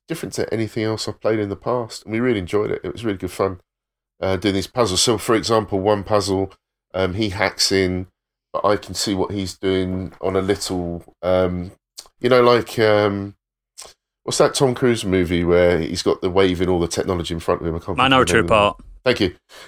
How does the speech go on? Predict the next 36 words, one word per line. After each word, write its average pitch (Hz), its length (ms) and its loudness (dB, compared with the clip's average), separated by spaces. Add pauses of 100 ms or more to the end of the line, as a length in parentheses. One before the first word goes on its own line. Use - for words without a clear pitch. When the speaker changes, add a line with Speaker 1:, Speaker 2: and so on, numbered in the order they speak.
Speaker 1:
It's 104 160 -2
like 123 160 6
that. 107 220 6
So 110 180 0
there's 101 160 -4
a 117 40 -2
little 117 160 2
screen 120 320 2
that 98 140 0
comes 98 260 0
up 101 160 0
in 95 120 -2
your 95 180 2
hand, 87 460 0 (420)
and 107 100 -8
you 113 60 -4
can 104 160 -12
see 107 200 2
a 101 40 6
little 107 280 4
bit 107 200 2
of 98 100 2
what 104 200 4
he's 107 240 -2
doing, 113 260 2
but 104 240 0
he 120 140 0
can 110 120 -6
only 104 180 0
move 98 420 -2 (460)
the, 98 400 -2 (120)
um, 95 480 -4 (240)
symbol 107 400 2
on 92 80 2
the 90 80 -2
screen 85 560 0